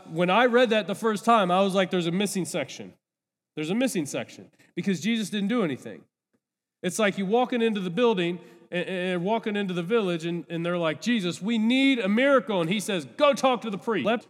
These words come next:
what? Well, that doesn't help, Jesus. I mean, come on, we still have leprosy. Jesus, what are you saying?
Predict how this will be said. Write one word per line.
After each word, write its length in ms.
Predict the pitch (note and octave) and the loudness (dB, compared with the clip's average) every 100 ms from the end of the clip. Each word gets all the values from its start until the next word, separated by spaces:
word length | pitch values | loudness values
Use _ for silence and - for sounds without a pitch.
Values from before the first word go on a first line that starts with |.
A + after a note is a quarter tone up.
| _ _ _ _ _ _ _ _ _ _ _ _ _ | _ _ _ _ _ _ _ _ _ _ _ _ _
what? 340 | E3+ C4+ - - - - - _ _ - | 2 2 0 -16 -20 -20 -20 _ _ -12
Well, 100 | F3 | -6
that 240 | G#3+ C4 | 0 2
doesn't 280 | D4+ C#4+ C4 | 2 2 2
help, 320 | G3 F#3 D#3 | 4 4 2
Jesus. 340 | D#3 F#3 G#3+ A#3 | -2 -2 -4 -4
I 60 | |
mean, 160 | A3 G#3+ | -4 -2
come 120 | A#3+ | -2
on, 140 | A3+ | -2
we 120 | G3 A3+ | -2 -6
still 520 | - A#3+ C#4 A#3 - - - | -6 -4 0 -2 -4 -16 -10
have 200 | - F3+ | -4 -2
leprosy. 580 | D3 G#3 A3+ A3+ - F#3+ | 0 -2 -2 -6 -6 -8
Jesus, 380 | E3 G#3+ F#3+ E3+ | -8 -10 -10 -6
what 240 | A#3 B3+ | -4 -4
are 180 | F3 F3+ | -2 -2
you 380 | E3+ F3 E3+ D#3 - - _ _ | -2 -6 -6 -8 -14 -20 _ _
saying? 720 | - - A3+ B3 B2 F2+ F2 | -8 -2 -2 -2 -4 -10 -20